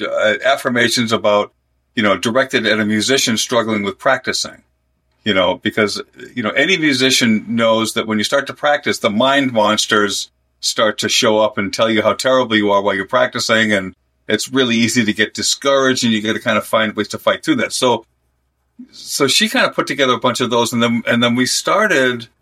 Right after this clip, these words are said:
putting together um, you know, these, the, these, these, I guess, soundscapes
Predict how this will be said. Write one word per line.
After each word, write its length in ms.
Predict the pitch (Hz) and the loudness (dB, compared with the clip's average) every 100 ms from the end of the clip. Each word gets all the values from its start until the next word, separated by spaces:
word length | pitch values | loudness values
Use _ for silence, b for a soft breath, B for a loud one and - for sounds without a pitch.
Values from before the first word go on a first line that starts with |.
| _ _ _ _ _ | _ _ _ _ _
putting 360 | - 151 147 | -4 -2 0
together 840 | 139 131 131 131 127 123 120 120 - - - | -2 -4 0 0 2 2 2 0 -4 -20 -10
um, 640 | 131 123 117 117 113 113 113 | -2 0 2 2 2 -2 -2
you 100 | 127 | 0
know, 200 | 117 113 | 0 0
these, 500 | 123 120 113 - - | 0 0 0 -6 -4
the, 180 | 117 113 | -4 -2
these, 440 | 117 110 - - - | 0 0 -2 -6 -6
these, 300 | 113 113 110 | -2 -2 0
I 100 | 110 | -2
guess, 200 | 113 113 | 0 -2
soundscapes 1080 | - - 131 139 135 - 117 104 101 - | 0 0 2 0 -2 -4 0 -2 -2 -10